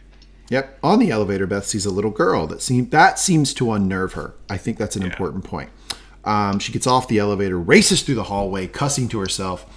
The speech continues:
Speaker 1: She eventually opens a door and is met by a bunch of paparazzi. Click, click, click, click, click. Cameras everywhere. She walks up to a chess table with a very stern-looking man sitting at it. Beth apologizes, shakes the man's hand, and sits down.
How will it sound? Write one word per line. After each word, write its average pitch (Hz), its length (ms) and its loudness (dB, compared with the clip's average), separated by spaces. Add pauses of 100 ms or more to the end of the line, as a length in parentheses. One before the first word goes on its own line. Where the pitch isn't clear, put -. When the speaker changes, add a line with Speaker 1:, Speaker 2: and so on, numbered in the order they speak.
(240)
Speaker 1:
She - 180 -2
eventually 107 380 0 (100)
opens 202 300 4
a - 20 4
door 123 320 4
and 107 100 -4
is 95 100 -2
met 101 160 -4
by 87 120 -8
a 85 60 -8
bunch 220 380 2
of - 80 0
paparazzi. 98 680 -4
Click, 151 180 -6
click, 143 160 -10
click, 131 180 -6
click, 139 160 -10
click. 123 260 -4 (180)
Cameras 120 360 0
everywhere. 98 520 -4 (420)
She - 160 -4
walks 147 360 6
up 156 100 0
to 147 100 -4
a 135 40 -2
chess - 600 -4
table 107 360 -2
with 95 140 -4
a 85 60 -6
very 117 500 0
stern-looking 113 800 2
man 98 240 -4
sitting 98 340 -4
at 98 120 -4
it. 98 200 -6
Beth 143 200 -2
apologizes, 98 880 -4 (360)
shakes - 440 0
the 156 120 -2
man's 123 280 -2
hand, 104 420 -4 (480)
and 104 240 -4
sits - 320 -6
down. 92 400 -6